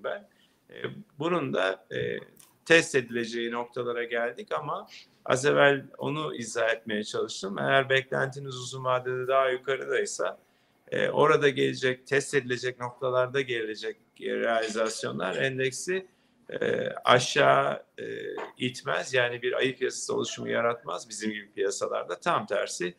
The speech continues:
sadece bir realizasyon oluşturur.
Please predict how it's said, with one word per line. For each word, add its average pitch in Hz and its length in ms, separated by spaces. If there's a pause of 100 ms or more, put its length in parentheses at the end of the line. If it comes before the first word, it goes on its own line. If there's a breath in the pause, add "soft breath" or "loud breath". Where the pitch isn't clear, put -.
(340 soft breath)
sadece 143 500
bir 143 160
realizasyon 135 760
oluşturur. 175 560